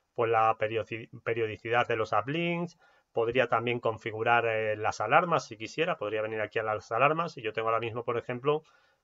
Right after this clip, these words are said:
solamente activada la, la de inactividad y también la de apertura. Cada vez que se abre la puerta de mi trastero, en el flanco de subida recibo, recibo una alerta. Bueno, pues estas son básicamente las funcionalidades que tiene mayotte.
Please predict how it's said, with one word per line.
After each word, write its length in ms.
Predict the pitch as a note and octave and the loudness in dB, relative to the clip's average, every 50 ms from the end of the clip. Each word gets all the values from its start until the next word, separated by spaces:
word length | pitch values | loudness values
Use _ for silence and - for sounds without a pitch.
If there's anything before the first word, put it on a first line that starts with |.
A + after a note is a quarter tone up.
| _ _ | _ _
solamente 520 | - - C3+ C3+ C3 B2+ C3+ C#3 C3+ D3 | 0 4 6 6 6 6 4 2 4 4
activada 640 | C#3 C3 - - - B2+ B2 C3 C3 C3+ D3 D3+ D#3+ | 4 4 2 0 -6 0 4 4 4 6 6 6 6
la, 680 | D#3 C3 B2 A#2 A2+ A2 G#2+ G#2+ G#2 G#2 G#2 G#2+ G#2+ - - | 4 2 2 2 4 4 4 4 4 2 2 0 -2 -4 -2
la 160 | B2+ A#2 A#2 | -2 -2 -2
de 80 | A#2 | -2
inactividad 720 | A2+ A2 G#2+ G2+ - _ G#2+ G2+ G2+ A2 C3 C#3 B2 - _ _ _ _ _ _ _ _ _ _ _ _ _ _ _ | -2 -2 -4 -4 -6 _ -12 -8 0 2 4 4 4 2 _ _ _ _ _ _ _ _ _ _ _ _ _ _ _
y 100 | - B2+ | -12 -6
también 340 | A#2+ - A#2 A2+ A2+ B2+ B2+ | -2 -2 -2 2 2 2 4
la 100 | C3+ C3+ | 6 6
de 60 | B2+ | 6
apertura. 520 | A2+ - G#2+ G2+ G#2 - D3 D3 A#2 F2+ - | 4 4 0 -2 -2 0 0 0 0 0 -2
Cada 160 | - G2+ G2+ | -2 -2 0
vez 180 | A2+ A#2+ - | -2 -2 -2
que 480 | - C3+ B2+ B2+ B2 B2 B2+ B2+ B2+ B2+ A#2+ | -2 0 0 2 2 0 0 0 0 -2 -4
se 160 | - - - | -2 2 4
abre 180 | B2 B2 B2 B2+ | 4 4 4 4
la 120 | B2 A#2 | 2 2
puerta 200 | - C3 B2+ - | 0 0 0 0
de 60 | B2 B2 | 0 0
mi 80 | B2+ B2+ | 2 2
trastero, 560 | C3+ B2 - - C#3+ C#3+ D3 E3 F3 - - _ _ - | 2 2 2 2 0 2 2 2 0 -2 -8 _ _ -8
en 160 | A#2 A2+ A2+ | -6 -4 -4
el 100 | G#2+ G2 | -6 -4
flanco 340 | - - A#2+ B2 B2 - B2 | -2 0 0 0 0 0 -2
de 120 | B2 A#2 | -2 -2
subida 440 | - - C3 B2+ D3 D3+ D3+ E3 F3+ - - - _ _ _ _ _ _ _ - | -2 -2 -2 0 0 0 0 0 -2 -4 -10 -20 _ _ _ _ _ _ _ -8
recibo, 680 | A2+ A#2 A#2 A2 - C#3 C3 B2 B2 A#2+ A2+ A2 G#2+ A2 | -4 -2 -2 0 0 0 0 0 0 0 0 0 -2 -2
recibo 320 | - B2 A#2 - C#3+ C#3 C3+ | 0 -2 0 2 2 0 0
una 140 | B2+ G#2+ F#2+ | 0 -2 -2
alerta. 400 | G2 G2 F#2+ F#2 - - - _ _ _ _ _ _ _ _ - | -4 -4 -4 -6 -8 -12 -16 _ _ _ _ _ _ _ _ 0
Bueno, 160 | C3+ A#2+ - | 0 0 2
pues 140 | - - C#3+ | 0 -2 -2
estas 240 | D3+ - F3+ D#3+ | 2 4 4 4
son 160 | - F3+ F3 E3 | 6 6 6 6
básicamente 480 | E3 D#3+ - E3+ D3+ C#3+ D3+ D#3 E3+ | 6 4 4 2 2 2 4 4 6
las 160 | E3+ D3 - | 6 6 4
funcionalidades 580 | - C3 A#2 - B2+ A2+ A2 A2+ A#2 A#2+ C3 B2+ | 2 0 -2 0 0 0 2 4 6 6 6 4
que 140 | - B2 A#2 | 2 0 -2
tiene 480 | A#2+ B2 A#2+ B2+ C3 C3+ C3+ C3+ - - | 0 0 0 2 4 4 2 2 0 -6
mayotte. 640 | C#3+ C3+ B2 A#2 A#2+ A#2+ B2 A2+ - - E2 - | -6 -2 0 2 2 2 2 0 0 -4 -10 -16